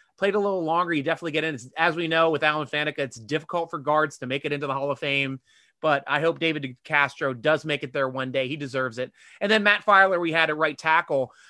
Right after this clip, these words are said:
Um, so big changing. Everybody's off that team. Villanueva is now with the, uh, Ravens.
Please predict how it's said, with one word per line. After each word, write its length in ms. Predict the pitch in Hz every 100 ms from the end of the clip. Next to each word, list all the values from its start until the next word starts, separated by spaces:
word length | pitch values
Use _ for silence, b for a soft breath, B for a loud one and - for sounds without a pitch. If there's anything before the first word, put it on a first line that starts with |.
| b -
Um, 500 | 156 151 147 143 127 _ _ _ _ _ _ _ _
so 300 | - 214 190
big 320 | 143 202 214
changing. 400 | - 233 247 196
Everybody's 500 | 160 190 208 214 196
off 200 | 202 202
that 160 | 202 190
team. 200 | 226 196
Villanueva 500 | 151 160 170 175 175
is 120 | 143
now 160 | 165 165
with 160 | 165
the, 180 | 170 156
uh, 300 | 151 143 139
Ravens. 720 | 135 156 190 208 214 214 -